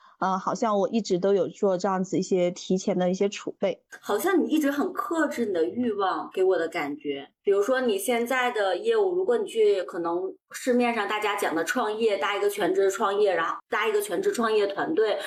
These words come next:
Speaker 2: 然后把业务做大，然后做几千万、上亿的规模，就是这也是一条路，但你没有选择。你就选择在自己的一个，一个范围内，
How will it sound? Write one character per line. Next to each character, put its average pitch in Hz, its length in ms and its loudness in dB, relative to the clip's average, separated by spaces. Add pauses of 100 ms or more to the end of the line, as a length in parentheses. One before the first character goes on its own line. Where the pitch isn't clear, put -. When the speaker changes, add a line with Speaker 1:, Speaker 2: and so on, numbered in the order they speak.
(140)
Speaker 2:
然 - 100 0
后 190 60 -2
把 190 100 -2
业 196 160 0
务 214 120 4
做 208 260 2
大， 208 240 0
然 180 180 0
后 196 100 2
做 214 220 4
几 165 200 -6
千 196 240 -2
万、 202 180 2
上 220 180 -2
亿 220 120 2
的 175 240 0 (240)
规 233 200 4
模， 165 360 -2 (160)
就 302 80 0
是 302 260 -2
这 359 160 -2
也 247 160 0
是 - 160 0
一 254 80 2
条 214 240 0
路， 196 160 4
但 240 240 2
你 190 80 2
没 156 140 2
有 190 120 2
选 - 320 -4
择。 - 300 -12 (220)
你 180 40 -2
就 220 100 6
选 226 260 -2
择 180 200 2
在 214 200 -2
自 240 200 0
己 165 160 -2
的 147 240 0
一 160 160 2
个， 175 640 2
一 175 120 0
个 180 300 0
范 208 260 -4
围 160 180 0
内， - 300 2